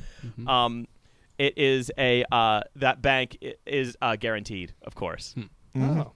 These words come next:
Speaker 2: So,
Speaker 3: Yeah.
Speaker 2: good.
Speaker 4: I, I do like, I do like how people just look at Deutsche Bank and go, "Well, if they can get away with that shit, we better incorporate our bank in Germany,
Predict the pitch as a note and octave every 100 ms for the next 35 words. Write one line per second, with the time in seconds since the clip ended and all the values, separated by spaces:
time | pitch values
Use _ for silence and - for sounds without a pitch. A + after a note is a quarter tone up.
0 | - _ - - E3 C#3+ D3+ - _ -
1 | A#3 D3 D3+ _ - - F3+ F3+ F3+ F3
2 | A#3 G#3+ E3+ D3 - D#3+ F#3 F3 D#3 D3
3 | C3+ C#3 C#3 C#3 B2+ C3+ C#3 C3+ C3 C3+
4 | - B2+ C3 D3+ D3+ C#3 C#3 C3+ C3+ C3
5 | C#3 D#3 F#3 - E4 D4 E3 D3+ C#3 C3
6 | C3 - D3+ D#3+ - - B2 C#3+ G#3 A3
7 | E3 C3 - E3+ D#3+ D3+ D3 C#3 D3 C3+
8 | C3+ B2+ C3+ G3 D#3+ A#2